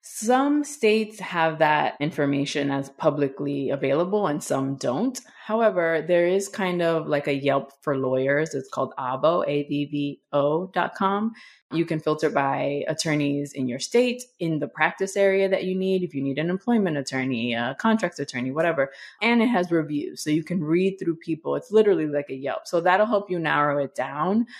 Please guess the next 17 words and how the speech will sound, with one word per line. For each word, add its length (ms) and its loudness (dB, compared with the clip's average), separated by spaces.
But 140 4
don't 160 4
be 120 2
afraid 320 0
to 120 2
ask 300 -2
them, 260 0
like, 200 -4
"Are 120 2
you 200 0
currently 480 -2
licensed 480 0
in 160 0
your 120 0
state?" 400 -2
You 80 -6
know, 180 -6